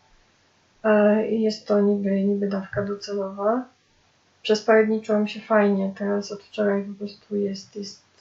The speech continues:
tak, jak jest. Ogólnie, e, jeśli jestem w stanie za dwie godziny nie, nie płakać bez poczucia, że, że po prostu nic, nic nie ma sensu, no to jest dobrze, tak?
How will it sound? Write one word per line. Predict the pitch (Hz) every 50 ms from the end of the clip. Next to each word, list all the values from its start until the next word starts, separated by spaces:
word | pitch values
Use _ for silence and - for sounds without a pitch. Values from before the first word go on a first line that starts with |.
| _ _
tak, | - 208 202 -
jak | 208 - - -
jest. | 190 185 208 247 240 - - - - _ _ _ _ _ _ _ _ _ _ _ _ _ _ _ _ _ _ 240 226
Ogólnie, | 220 214 208 208 208 208 208 208 208 202 202 208 202 - _ _ _ _ - _ _ _ _ _ _ _ _ _ _ _ _ _ _ _ _ _ _ _ _ _ _ _ _ _ _ _ _ -
e, | 226 214 226 214 214 208 202 202 208
jeśli | 208 226 220 - - 233
jestem | 240 233 233 - 233 220 220
w | 214
stanie | - - - 226 220 214 220 220 214
za | 208 202 202 208
dwie | 214 220
godziny | 214 214 208 202 - 214 208 202 202 202 202 208 208
nie, | 202 208 202 196 196 190 190 196 196
nie | 196 202 196 -
płakać | - 202 190 - - 202 196 190 - - - - - - _ _ _ _ _ _
bez | 226 214 214 208 208 208 202 208 202 202 196 -
poczucia, | - - 208 202 - 208 202 - 208 196 196
że, | 196 190 190 190 185 190
że | 202 196
po | 196
prostu | _ 208 - - _ 214
nic, | 208 208 202 202 - 220
nic | 214 214 208 - - 208
nie | 202
ma | 196 196 196
sensu, | - - 196 185 190 196 - - 214 240 254 - _ _ _ _ _ _ _ _ _ _ _ _ _ _ _ 208 196 _ _ 208
no | 208 214 214 220 220 220 214
to | 220 226
jest | 220 220 220 214 202
dobrze, | 196 175 175 - 202 196 190 190 196 -
tak? | - 202 208 208 - -